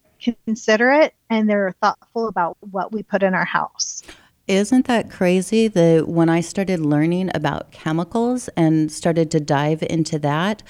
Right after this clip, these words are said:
Speaker 2: I was so terrified. I tried to remember all the names of all the different chemicals, and it gave me so much anxiety. I w-, was walking through the store, and it really didn't matter which store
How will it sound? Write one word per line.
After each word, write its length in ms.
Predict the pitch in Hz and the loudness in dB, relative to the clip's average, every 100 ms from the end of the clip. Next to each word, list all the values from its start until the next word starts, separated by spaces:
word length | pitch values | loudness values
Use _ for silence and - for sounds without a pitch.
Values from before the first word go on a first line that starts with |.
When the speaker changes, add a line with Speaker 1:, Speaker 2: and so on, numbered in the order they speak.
| - - _ | -20 -20 _
Speaker 2:
I 680 | 160 165 170 175 175 175 170 - | 2 4 6 4 4 2 0 -2
was 500 | 160 151 156 151 147 | -2 -2 0 0 -2
so 460 | - - 160 185 | -8 -2 0 0
terrified. 720 | 208 - 180 170 165 - 62 85 | -4 -6 -4 -2 -2 -4 -4 -4
I 180 | 151 147 - | -4 -6 -6
tried 300 | 156 151 151 | -2 -2 0
to 140 | 151 | -2
remember 760 | 147 147 143 147 156 156 151 156 - - _ | 0 2 4 4 4 2 0 -2 -10 -20 _
all 220 | 151 151 156 | 2 2 4
the 160 | 165 | 4
names 640 | 151 143 147 151 156 156 156 - | 6 6 6 6 4 2 -2 -2
of 420 | 139 135 135 - - - _ - | 0 2 0 -4 -20 -20 _ 2
all 260 | 143 147 151 | 2 2 2
the 140 | 151 | 2
different 280 | 151 151 - | 2 0 -2
chemicals, 800 | - 143 147 160 151 151 151 156 | 0 2 2 2 2 2 0 -4
and 380 | 139 135 135 135 - | 0 2 2 0 0
it 100 | 147 | 0
gave 240 | 156 147 | -2 2
me 120 | 147 | 0
so 260 | 147 - 147 | 0 0 2
much 280 | 165 170 170 | 2 0 -2
anxiety. 600 | 156 151 151 156 143 139 | -2 0 0 0 -2 -2
I 120 | 135 | -2
w-, 200 | 131 - | -4 -8
was 540 | 143 139 143 143 135 143 | -10 -8 -4 -2 -2 -4
walking 580 | 135 143 160 170 156 151 | -2 -2 -4 -2 -2 -2
through 480 | - 147 139 131 147 | -2 0 2 0 -6
the 320 | - 135 127 | -12 -4 -2
store, 480 | - - 208 240 85 | -4 -4 -2 0 -2
and 180 | 95 156 | 0 2
it 120 | 143 | 2
really 300 | 160 185 156 | 0 0 0
didn't 280 | 143 135 123 | 0 0 0
matter 280 | 131 131 123 | 0 -2 -2
which 300 | 139 - - | -4 -6 -6
store 440 | 156 147 143 | -2 0 0